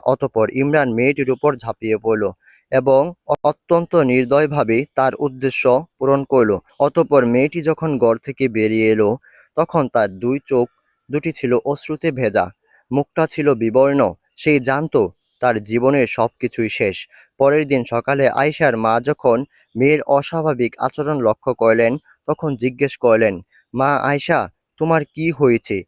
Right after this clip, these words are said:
কিন্তু আয়শা তার মাকে এই ব্যাপারে কিছুই বলল না, কারণ ইমরান প্রভাবশালী বাবার সন্তান ছিল। তাই সে জানত যে এই ব্যাপারে কথা বললেও কোনো লাভ হবে না। অতঃপর আয়শা দুপুরের নামাজ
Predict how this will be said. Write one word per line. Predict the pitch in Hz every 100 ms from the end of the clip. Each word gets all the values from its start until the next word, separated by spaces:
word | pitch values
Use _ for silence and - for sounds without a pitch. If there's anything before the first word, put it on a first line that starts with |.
| _ _
কিন্তু | 123 127 127
আয়শা | 117 135 151 - 113
তার | 120 117
মাকে | 110 117 143 143 -
এই | 135 131
ব্যাপারে | 127 120 127 120 147 - _
কিছুই | - 160 139 117
বলল | 113 117 110
না, | 98 87 _ _ -
কারণ | 127 131 117
ইমরান | 139 151 165 135 90 -
প্রভাবশালী | 135 135 139 - 131 110
বাবার | 101 104 120 113
সন্তান | 110 113 127 135
ছিল। | - 123 104 - _ _ _ _ _ _
তাই | 143 139
সে | 123 147 123
জানত | 117 135 160 151
যে | 127 123 147 - _ _ _
এই | 151 151
ব্যাপারে | 143 143 151 139
কথা | 151 151 151
বললেও | 127 127 123 127 156 _
কোনো | 156 156
লাভ | 120 107 113 117
হবে | 104 107
না। | 95 90 _ _
অতঃপর | 120 - 120 113 98 -
আয়শা | 139 151 131 90 - _ 131
দুপুরের | 139 151 143 117
নামাজ | 110 123